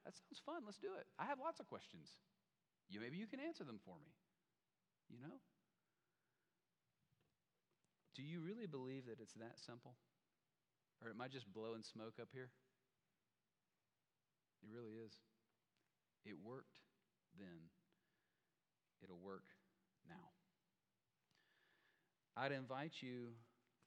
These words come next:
to eat your way to extend in the kingdom of God.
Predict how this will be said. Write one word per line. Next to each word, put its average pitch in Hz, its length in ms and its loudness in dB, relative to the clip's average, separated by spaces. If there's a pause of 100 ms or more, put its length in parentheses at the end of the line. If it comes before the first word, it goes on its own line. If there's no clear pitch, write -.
(320)
to 101 400 0 (1300)
eat 151 240 -2
your 123 220 -4
way 90 480 -2 (560)
to 95 80 -8
extend 98 480 -8
in 92 80 -6
the 87 160 -8
kingdom 85 240 -12
of 80 160 -16
God. - 240 -16